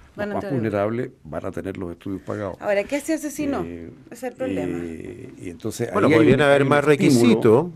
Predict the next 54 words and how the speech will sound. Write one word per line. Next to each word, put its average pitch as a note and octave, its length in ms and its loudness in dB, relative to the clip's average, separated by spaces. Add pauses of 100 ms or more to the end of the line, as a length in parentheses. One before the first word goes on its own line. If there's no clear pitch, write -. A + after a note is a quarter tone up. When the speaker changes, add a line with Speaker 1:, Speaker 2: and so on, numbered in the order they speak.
(160)
Speaker 3:
podrían A2 260 2
Speaker 2:
hay A#2 60 2
un B2 60 4
Speaker 3:
haber B2+ 140 6
requisitos. C3 240 4
Speaker 2:
incentivo D3 580 6
que A2 120 0
no G#2+ 100 2
es D3+ 80 6
de D#3+ 60 6
mercado, A2+ 640 0
que, F2 280 -4
que F2 160 -12
crea A2 300 -2
el C3+ 140 2
Estado B2+ 720 -4 (880)
para G#2+ 260 2
producir G2+ 640 -2
más B2 300 -8
y A#2 40 -2
más G#2+ 180 -10
gente A2 340 -4
en G#2 80 -4
la G2 60 -2
educación F2+ 340 -8
superior, G#2 420 -4
y A2 60 0
en G2 60 -2
una A2 160 -4
educación G#2 380 -8
superior F#2+ 300 -12
muchas G#2+ 260 -10
veces G2 200 -10
de G2+ 100 0
Speaker 1:
Por F#2 80 -4
Speaker 2:
muy G2+ 100 -4
Speaker 1:
eso, - 80 -6
Speaker 2:
baja E2+ 160 -10
Speaker 1:
a, - 40 -4
a - 40 -8
lo - 80 -6
que - 60 -4 (100)
Speaker 2:
calidad. G3 140 -8
Speaker 1:
yo A3+ 120 0
voy A#3 180 0
es B3 100 -2
el, G#3 80 -10
el F#3+ 200 -10
incentivo F#3+ 360 -10
perverso G3 440 -10
que F#3+ 120 -12
le E3+ 120 -8
crea F#3 400 -4
a G3 380 -6